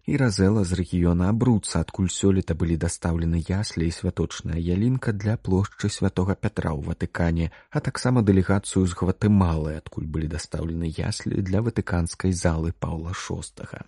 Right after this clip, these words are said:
Пантыфік заўважыў, што яслі і ялінка — гэта два знакі, якія працягваюць захапляць маладых і старых. У прыватнасці ён падкрэсліў, што чалавеку, як і дрэвам, патрэбны моцныя карані.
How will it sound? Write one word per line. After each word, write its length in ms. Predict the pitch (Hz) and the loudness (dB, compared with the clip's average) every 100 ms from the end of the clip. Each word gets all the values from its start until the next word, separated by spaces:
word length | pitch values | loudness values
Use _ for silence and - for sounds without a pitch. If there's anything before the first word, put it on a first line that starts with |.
| _ | _
Пантыфік 480 | - 82 90 - 82 | -2 -2 -2 -4 -2
заўважыў, 540 | - 87 107 127 113 104 | 0 0 0 0 0 0
што 240 | - 90 | 0 -2
яслі 460 | 87 95 110 - 87 | 0 0 0 -2 0
і 60 | 87 87 | 2 2
ялінка — 460 | 104 120 117 87 85 | 2 2 2 0 0
гэта 200 | - 85 | -2 -2
два 220 | 90 82 82 | 0 0 0
знакі, 460 | - 98 120 - 87 | 0 0 0 0 0
якія 300 | - 147 - | 2 0 2
працягваюць 640 | 117 - 120 104 98 92 | -2 0 -2 4 4 4
захапляць 640 | 92 - - 87 92 104 92 | 2 -4 -4 0 2 2 2
маладых 480 | 87 82 85 90 90 | 2 2 0 -2 -4
і 80 | |
старых. 560 | - - 90 80 71 - | -4 -2 -2 -2 -6 -10
У 80 | - | -6
прыватнасці 720 | - 82 80 82 - - 80 | -2 -2 -4 -6 -8 -8 -8
ён 80 | 82 | -8
падкрэсліў, 640 | - - 98 - 82 87 | -8 0 0 2 0 0
што 160 | - 82 | -2 -6
чалавеку, 720 | - 82 82 90 101 - 87 | -2 -2 0 0 0 0 -2
як 120 | 85 - | -2 -4
і 80 | |
дрэвам, 400 | 87 95 98 90 - | 0 2 4 2 2
патрэбны 500 | 95 - 82 85 87 | -2 0 2 4 4
моцныя 440 | 87 82 - 87 87 | 4 0 0 0 2
карані. 480 | 98 104 104 87 | 2 4 4 2